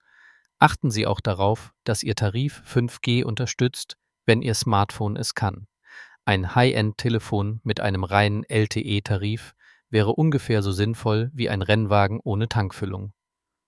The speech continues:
Und wenn D S L bei Ihnen keine Option ist, kann ein Homespot übers Mobilfunknetz eine tolle Alternative sein,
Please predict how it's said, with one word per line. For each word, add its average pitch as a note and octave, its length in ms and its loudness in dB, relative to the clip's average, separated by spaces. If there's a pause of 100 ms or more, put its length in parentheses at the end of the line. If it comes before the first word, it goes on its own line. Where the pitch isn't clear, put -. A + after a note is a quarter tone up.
(160)
Und G#2+ 320 2
wenn C3+ 260 6
D A#2+ 160 4
S G#2+ 140 0
L D3+ 240 4
bei A2+ 160 4
Ihnen A2 420 -2
keine E3 360 2
Option G2+ 480 0
ist, - 340 -6 (400)
kann A2+ 240 2
ein G#2 240 0
Homespot C#3 640 2
übers B2+ 380 0
Mobilfunknetz A2 880 -2
eine G2 300 -2
tolle D#3+ 280 4
Alternative C3 640 -2
sein, G2 380 0